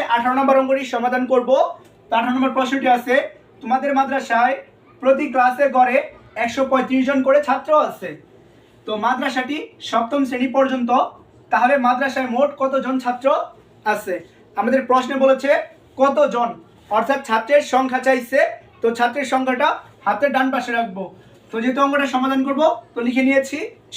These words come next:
সমাধান। এখন হচ্ছে এখানে দেখুন প্রতি আছে, তো প্রতি থাকলে বুঝবো যে এক, প্রতির পরিবর্তে এক লিখবো। তাহলে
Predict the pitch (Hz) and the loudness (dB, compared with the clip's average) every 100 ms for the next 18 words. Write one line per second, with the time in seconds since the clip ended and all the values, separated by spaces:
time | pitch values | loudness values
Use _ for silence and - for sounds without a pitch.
0 | - 269 277 226 190 175 _ _ _ - | 0 2 2 0 -6 -12 _ _ _ -20
1 | - 233 247 262 262 269 302 - - 240 | -8 -2 0 0 0 0 0 0 -6 -2
2 | 269 262 262 240 277 285 302 269 233 196 | -2 0 -2 -4 -2 -2 2 0 0 -10
3 | 170 - - _ - 214 269 269 254 262 | -10 -16 -20 _ -8 -2 0 0 0 -2
4 | 240 302 330 - - - 254 247 262 294 | 0 0 0 -8 -20 -4 -2 2 2 2
5 | 339 - - 277 226 - - - 240 240 | 0 -4 -2 -2 -2 -6 -16 -2 0 2
6 | 262 277 269 269 269 269 247 190 175 - | 2 4 2 2 0 -2 -6 -8 -10 -14
7 | _ _ - | _ _ -10